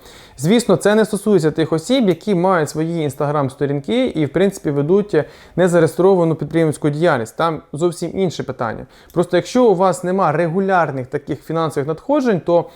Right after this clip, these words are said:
е, повністю вам підійде написання призначення платежу, продаж вживаної речі.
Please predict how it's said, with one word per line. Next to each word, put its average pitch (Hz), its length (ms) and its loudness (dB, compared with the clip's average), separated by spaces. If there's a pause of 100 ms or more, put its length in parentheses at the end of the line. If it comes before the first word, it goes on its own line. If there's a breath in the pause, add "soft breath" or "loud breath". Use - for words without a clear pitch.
(400 loud breath)
е, 151 760 2
повністю 214 520 2
вам 170 220 0
підійде 185 560 -2 (920)
написання 175 420 -2
призначення 156 280 -4
платежу, 233 680 -2 (140)
продаж 208 500 0
вживаної 160 580 0
речі. 123 340 -4